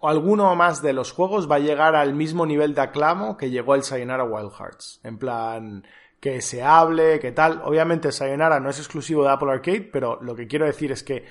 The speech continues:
no solamente van a seguir creciendo, o sea, es, lo que estoy diciendo es que Apple no va a abandonar Apple Arcade,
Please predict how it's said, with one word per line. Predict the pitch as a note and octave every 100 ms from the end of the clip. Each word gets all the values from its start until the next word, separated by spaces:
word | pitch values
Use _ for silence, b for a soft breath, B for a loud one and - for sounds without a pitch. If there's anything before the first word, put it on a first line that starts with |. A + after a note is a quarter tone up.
| B B
no | D3 F3+
solamente | F#3 G#3 F#3 F3+ D#3+
van | D3+
a | D#3+
seguir | E3 D3 D3
creciendo, | D3 B2+ - D3 F3+ G3
o |
sea, | D#3 D3
es, | E3+
lo | F#3+
que | A3+
estoy | C#4
diciendo | G#3+ A3+
es | G3
que | F#3
Apple | F3 F#3
no | E3+ D#3
va | D3+
a |
abandonar | C#3+ C3+ B2+ A#2+
Apple | A#2 G#2
Arcade, | G2+ F#2+ -